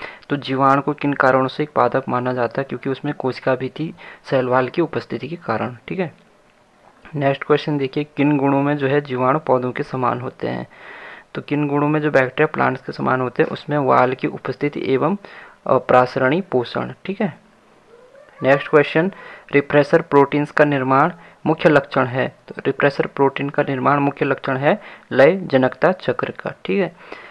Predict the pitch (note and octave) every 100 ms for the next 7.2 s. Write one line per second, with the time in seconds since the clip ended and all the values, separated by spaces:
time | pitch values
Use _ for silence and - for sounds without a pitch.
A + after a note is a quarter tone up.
0 | - - - B2 - - D3 - D#3 D3
1 | C3+ E3 F3+ - D3 D3 D#3 D#3 - C#3
2 | - D3+ - D3 D3 D3 F3+ - - C3+
3 | C#3 D#3 - D#3 D#3 C3+ C3 C3 E3+ -
4 | - B2+ C3 C3+ C#3 D#3+ F#3+ B2 B2+ B2
5 | B2+ C3 - - - - C3 C3 C3+ B2
6 | - F3+ C3 B2+ B2+ F3+ - - - -
7 | -